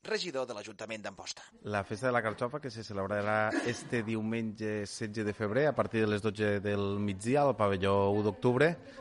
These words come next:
Speaker 2: Eh, és una festa que porta ja vint-i-cinc anys, que està totalment consolidada i el que enguany sí que hi ha algun canvi. Eh, lo tast popular p-, puja a cinc euros, perquè, bueno, ho hem comparat en altres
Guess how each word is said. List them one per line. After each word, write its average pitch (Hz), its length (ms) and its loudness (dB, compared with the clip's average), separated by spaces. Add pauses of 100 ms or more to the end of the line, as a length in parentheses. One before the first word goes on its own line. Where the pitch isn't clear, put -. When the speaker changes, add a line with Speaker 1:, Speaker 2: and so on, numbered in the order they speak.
(180)
Speaker 2:
Eh, 101 160 6
és 104 100 0
una 113 80 4
festa 107 240 0
que 107 160 0
porta 104 320 2
ja 98 300 4 (240)
vint-i-cinc 107 580 2
anys, 139 480 2
que 104 160 0
està 92 320 4
totalment 101 400 0
consolidada 110 560 6
i 120 160 0
el 101 80 -6
que 92 560 0
enguany 104 560 2
sí - 160 -6
que 117 80 -2
hi 113 80 4
ha 110 80 4
algun 107 160 -2
canvi. 135 400 2 (400)
Eh, 101 480 4
lo 101 220 2 (100)
tast 117 220 4
popular 110 580 4
p-, 113 140 -4 (180)
puja 104 460 2
a 101 100 0
cinc 120 320 -2
euros, 123 400 2
perquè, 95 480 -4
bueno, 95 240 -2
ho 90 80 -4
hem 90 140 -6
comparat 98 340 0
en 104 80 0
altres 101 300 -4